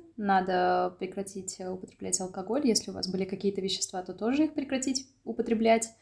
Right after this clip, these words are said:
Курить тоже нельзя. Есть такое, э, мнение, то, что нельзя резко бросать курить во время беременности, это должно быть плавно. Нет, это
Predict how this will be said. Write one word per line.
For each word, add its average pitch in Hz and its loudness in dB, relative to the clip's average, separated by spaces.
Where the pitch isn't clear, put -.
Курить 190 2
тоже 214 4
нельзя. 214 10
Есть 208 4
такое, 196 4
э, 185 2
мнение, 254 12
то, 202 4
что - -2
нельзя 190 2
резко 185 4
бросать 185 4
курить 214 2
во 285 8
время 277 10
беременности, 262 10
это 185 8
должно 196 8
быть 196 4
плавно. 247 12
Нет, 202 10
это 190 4